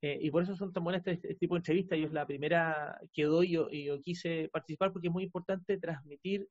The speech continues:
la, el trabajo que se hace desde el punto de vista interno legislativo. Esto no es llegar y votar, eh, a tontas la,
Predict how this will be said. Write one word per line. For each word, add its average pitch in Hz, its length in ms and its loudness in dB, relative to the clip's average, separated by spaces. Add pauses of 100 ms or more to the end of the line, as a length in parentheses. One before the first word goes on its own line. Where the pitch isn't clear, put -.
(140)
la, 156 280 -4 (840)
el 185 240 6
trabajo 196 580 4
que 220 80 4
se - 160 0
hace 208 220 2
desde 185 240 0
el 160 80 -2
punto 180 380 -4
de 175 100 2
vista 175 300 0
interno 175 580 0
legislativo. 147 760 -2 (160)
Esto 175 220 -6
no 175 140 0
es 175 100 2
llegar 180 340 4
y 185 260 0
votar, 156 540 4 (200)
eh, 139 560 -8 (100)
a 143 80 -4
tontas 151 340 -8
la, 139 160 -4